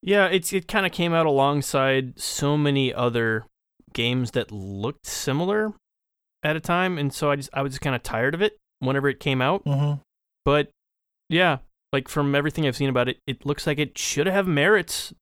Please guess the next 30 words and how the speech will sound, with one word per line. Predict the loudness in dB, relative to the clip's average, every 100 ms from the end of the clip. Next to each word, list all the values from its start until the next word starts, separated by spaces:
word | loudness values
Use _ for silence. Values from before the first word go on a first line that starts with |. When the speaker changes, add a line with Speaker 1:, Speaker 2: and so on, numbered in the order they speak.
| -2
Speaker 1:
that, | 0 0 _ -6
like, | -4 -4
if, | -6 -8 _ _
if | -4 0
you're | 0
going | 4 4 4
back | 4 2
to | 0
play | -2 0
something | 0 0 0 0 -2 -2
from | -2 -2
that | -2 -2
generation, | -2 -2 -2 -2 -4 -6 -8 _ _ -20 -20 -20 -20 -20 _ _ -10
I | -6
don't | -4
see | -2
any | 0
reason | 0 2 2
why | 2
it | 0 -2
wouldn't | 0 0 0
be | 0
Metro | 0 0 -2 -4 -4 -8 _ _ _ _ _ _ _ _ _ _ _ _ _ _ _ _ -8
compared | -4 -2 -2
to | -2
anything | -4 -4 -4 -4
else | -4 -6
you'd | -10
be |
playing. | -6 -6 -6 -8